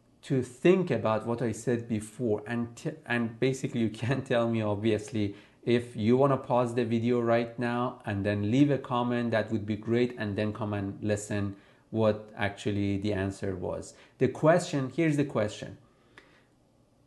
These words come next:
It says, "The, the golden reed by which, uh, every measuring is done, the temple, the, the altar, those who worship there,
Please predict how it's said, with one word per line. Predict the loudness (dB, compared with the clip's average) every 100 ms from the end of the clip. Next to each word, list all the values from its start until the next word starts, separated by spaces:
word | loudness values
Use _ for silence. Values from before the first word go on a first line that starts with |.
| _ _ _ _ _ _ _ _ _ _ _ _ _ _ _
It | -2 0
says, | 2 4 6 4 -2 -12
"The, | -6 2 4 4 0 0
the | 2
golden | 2 2 4 4 2 2
reed | 2 2 2 -2 2
by | 4
which, | 4 2 0 -2 -14 -6
uh, | -4 -2
every | 0 0
measuring | 0 0 0 0 0
is | -2 -4
done, | -6 -6 -8 -8
the | -8
temple, | -2 -2 0 -4 -4 -6
the, | -6 -6 -8 -12
the | -6 -6
altar, | 2 2 2 -2 0
those | 2 0 0
who | -4
worship | -2 -2 -4 -6 -4
there, | -2 -2 -2